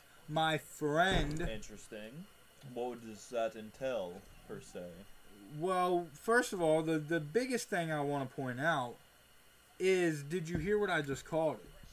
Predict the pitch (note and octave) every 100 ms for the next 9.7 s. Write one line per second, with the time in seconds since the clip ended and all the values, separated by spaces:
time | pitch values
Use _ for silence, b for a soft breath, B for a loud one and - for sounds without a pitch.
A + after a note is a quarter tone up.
0 | B2 D#3 G3+ C#3 F#2 D2 G3 C3 F#3 -
1 | G3+ E3+ D#3 - E3+ F3+ E3+ - - D#3+
2 | C3+ C3+ C#3+ B2+ A#2 G2+ A2 C3 B2+ F3+
3 | D#3+ - G#3 A3+ - G#3+ G3+ - G#3 G3
4 | G3 F3+ - C#3+ D#3 D#3 C3 B2+ A2+ A2+
5 | A2 A2+ F#3+ G3+ B3 E3+ E3 E3+ G3 A3
6 | A3 G#3 A3 A3 G#3 F#3 D#3+ C#3+ B B
7 | B - - G3+ G3 - - G#3 F3+ D3
8 | - F#3+ G3 - D3+ C3 A#2+ A2 G2+ -
9 | - A#2+ C3 C#3 C3 A#2 G#2